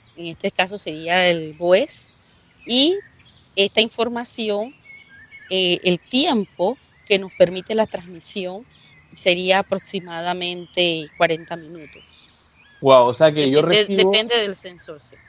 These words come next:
Speaker 2: yo recibo esa, esa información y luego entonces le llega a, a las manos de ustedes. Es así, ¿no? Si no me equivoco.
Speaker 1: Exactamente.
Speaker 2: O sea, la, la estación la recibe, ustedes la, la, la procesan. Y hablando de procesamientos,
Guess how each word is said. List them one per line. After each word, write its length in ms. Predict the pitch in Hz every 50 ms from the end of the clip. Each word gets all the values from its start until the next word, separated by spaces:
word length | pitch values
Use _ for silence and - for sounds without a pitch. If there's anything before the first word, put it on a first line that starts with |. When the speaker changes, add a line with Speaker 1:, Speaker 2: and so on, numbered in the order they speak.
| - - - _ _ -
Speaker 2:
yo 160 | 120 143 151
recibo 580 | 156 165 165 - - 180 175 170 175 175 170 101
esa, 360 | 131 147 147 - 170 165 151
esa 500 | - 131 147 143 139 - - 165 160 151
información 960 | 151 139 117 147 139 127 127 127 123 123 - - - 165 185 196 214 226 233 - - - _ _ -
y 140 | - 127 127
luego 320 | 131 139 143 143 139 151
entonces 520 | 143 131 - 147 147 139 - - 156 147 135
le 180 | 131 120 113
llega 460 | 117 127 131 139 139 143 143 143 139
a, 260 | 104 113 120 110 - 123
a 60 | 120
las 100 | 117 113
manos 260 | 117 123 131 147 139
de 60 | 131
ustedes. 440 | 113 110 - - 143 123 113 104 104
Es 160 | 107 107 120
así, 280 | 135 147 143 - 156 131
¿no? 320 | 120 113 110 113 117 - - _
Si 100 | - 123
no 80 | 117 117
me 80 | 127
equivoco. 440 | 131 120 120 117 117 113 - - - - - - - - - -
Speaker 1:
Exactamente. 640 | - - - - 165 - _ - 147 139 - - - _ _ _ _ _ _ _ _ _ _ _
Speaker 2:
O 40 | -
sea, 180 | - 117 113
la, 180 | 113 113 - -
la 140 | 120 120 120
estación 320 | 113 120 120 110 - 143
la 80 | 147 151
recibe, 400 | 147 135 - - 175 180 185 170
ustedes 440 | 143 113 - 135 135 139 135 139 135
la, 160 | 135 120 113
la, 200 | 98 117 117 117 -
la 140 | - 120 110
procesan. 580 | 117 117 110 - 165 151 143 - 165 160 170 - - - - - - - - - _
Y 140 | - 165 170
hablando 440 | 160 160 170 196 208 208 208 208 202
de 120 | 185 156
procesamientos, 1080 | 120 120 123 117 117 127 113 - 120 120 135 143 139 135 131 123 - 139 143 139 -